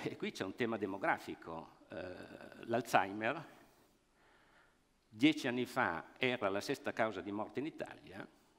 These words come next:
oggi è la terza causa di morte. Perché dico questo? Perché nel momento in cui si manifesta una malattia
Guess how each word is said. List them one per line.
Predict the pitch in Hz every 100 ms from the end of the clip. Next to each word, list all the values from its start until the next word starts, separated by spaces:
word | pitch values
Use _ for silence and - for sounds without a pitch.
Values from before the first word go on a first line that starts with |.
| _ _
oggi | 98 87 82 101 -
è | -
la | 92
terza | - - - - 95
causa | - 67 85
di | 80
morte. | 73 71 73 - 73 - - _ _ _ _ _ _ - - - - _ 147
Perché | 151 131
dico | 110 -
questo? | 104 82 73 - 85 85 - - _ _
Perché | 135 131 147
nel | 151
momento | 175 165 196 233 143
in |
cui | 110 147
si | -
manifesta | 104 107 110 117 85 - - 73 76 - - - - _ _ _ _
una | 113 107
malattia | 127 127 127 - 139 92 78